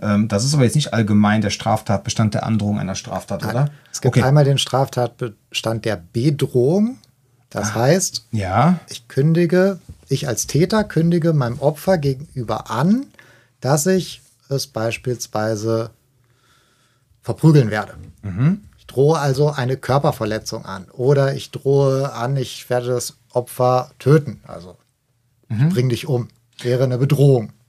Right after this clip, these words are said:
Speaker 1: Ja.
Speaker 2: Ist natürlich strafbar. Dann gibt es auch noch die Störung des öffentlichen Friedens durch Androhen von Straftaten. Das bedeutet aber nicht, dass ich dem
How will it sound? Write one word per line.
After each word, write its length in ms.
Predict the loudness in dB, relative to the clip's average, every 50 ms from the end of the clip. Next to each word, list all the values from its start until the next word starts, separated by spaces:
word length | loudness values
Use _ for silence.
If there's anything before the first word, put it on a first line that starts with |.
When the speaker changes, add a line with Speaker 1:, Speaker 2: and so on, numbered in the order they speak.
| _ _ -8
Speaker 1:
Ja. 340 | -6 -4 -2 -2 -2 -4 -4 -6 -12 _ _ _ _ _ _ _ _ _ _ _ _ _ _ _ _ _ _ _
Speaker 2:
Ist 140 | -10 -6 -2 -2
natürlich 300 | -2 0 0 0 0 -2
strafbar. 500 | -2 -2 -2 -2 -2 -6 -14 -20 -20 _ _ _ _ _ _ _ _ _ _
Dann 240 | -4 -2 0 2 4
gibt 200 | 4 2 2 2
es 160 | -2 -4 -4 -4
auch 320 | -2 0 0 0 0 0
noch 240 | 0 0 0 -2 -4
die 160 | _ -18 -14
Störung 640 | -12 -12 -12 -6 -4 -2 0 0 0 2 0 0 0
des 160 | -2 -4 -4
öffentlichen 500 | -4 -4 -4 -4 -6 -8 -8 -8 -10 -12
Friedens 600 | -12 -14 -10 -6 -4 -2 -2 0 -2 -4 -4 -4
durch 380 | -2 0 0 0 0 -2 -4 -4
Androhen 480 | -2 0 0 0 0 -2 -2 -2 -2 -2
von 160 | -2 -4 -4
Straftaten. 840 | -4 -2 2 2 2 2 2 0 0 0 0 0 -2 -2 -2 -2 -4 -6 -6
Das 160 | -6 -6 -2
bedeutet 480 | 0 -2 0 2 2 2 2 0 -2 -4
aber 220 | -2 -2 -2 -2
nicht, 220 | -2 -2 -4 -2 -4
dass 120 | -4 -2
ich 180 | -4 -6 -6 -6
dem 340 | -4 -4 -4 -4 -6 -8